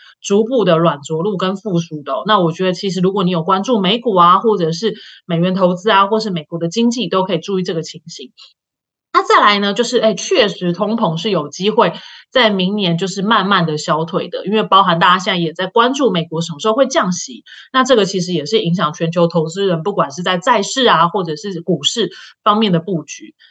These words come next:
那接下来第四个呢，其实大家也很关注中国，对，尤其台湾的大选，其实，呃，我们现在也很关注是两岸的议题嘛，或者是美中的议题。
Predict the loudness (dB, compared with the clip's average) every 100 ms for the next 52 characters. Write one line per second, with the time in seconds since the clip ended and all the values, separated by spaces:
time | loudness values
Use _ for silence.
0 | _ _ _ -2 2 2 4 4 2 0
1 | 2 2 4 4 2 2 0 4 4 2
2 | -2 0 0 2 -2 -4 -2 -2 -2 -8
3 | -10 -2 0 2 0 0 2 2 2 0
4 | 2 0 0 -6 -6 -10 -4 0 0 0
5 | -2 0 2 4 2 2 2 0 -2 -2
6 | -2 0 -2 -2 -2 -4 -6 -8 -2 0
7 | 2 2 2 0 -2 -4 -4 -2 -2 -2
8 | -4 -14